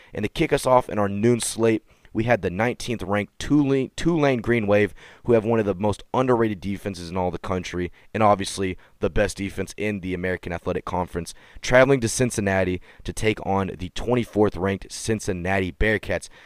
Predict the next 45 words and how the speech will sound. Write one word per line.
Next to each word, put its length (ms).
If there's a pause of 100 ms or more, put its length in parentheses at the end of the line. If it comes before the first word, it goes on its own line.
(160)
Now, 140
for 140
me 100
personally 460
in 80
this 120
game, 320
I 120
had 240
to 40
go 120
Cincinnati. 580
I 80
like 280
the 60
fact 260
that 60
it 40
was 100
being 220
played 420
up 280
there 160
in 260
Cincinnati, 560
which 260 (340)
obviously 380
home 240
field 160
advantage 400
is 100
a 100
very 500
much 260
real 320
thing 320
in 200
college 320
football 440
and 140
just 180
any 160
sport 400
in 160
general. 480